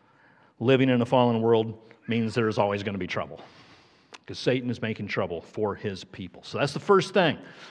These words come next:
It's just kind of a contrast to the mountaintop experience. You know, if we expect the Christian life to be one mountaintop experience after another, we can be disillusioned when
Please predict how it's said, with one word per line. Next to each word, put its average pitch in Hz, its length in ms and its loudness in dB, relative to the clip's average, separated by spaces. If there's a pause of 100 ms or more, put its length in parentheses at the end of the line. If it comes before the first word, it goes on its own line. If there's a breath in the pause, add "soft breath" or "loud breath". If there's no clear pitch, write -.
(240 loud breath)
It's 101 120 -8
just - 200 0
kind 170 280 6
of 143 120 2
a 135 260 6
contrast 160 800 4
to 147 80 2
the 127 60 0
mountaintop 170 680 2
experience. 160 560 -2
You 131 80 -2
know, 139 100 4
if 135 80 -2
we 143 120 4
expect 185 400 2
the 175 80 2
Christian 180 340 0
life 170 300 2
to 139 80 -4
be 127 100 0
one 151 420 2
mountaintop 160 640 2
experience 156 480 -4
after 151 300 2
another, 139 340 0 (240 loud breath)
we 156 120 -2
can 185 160 2
be 175 80 4
disillusioned 180 840 6
when 131 360 4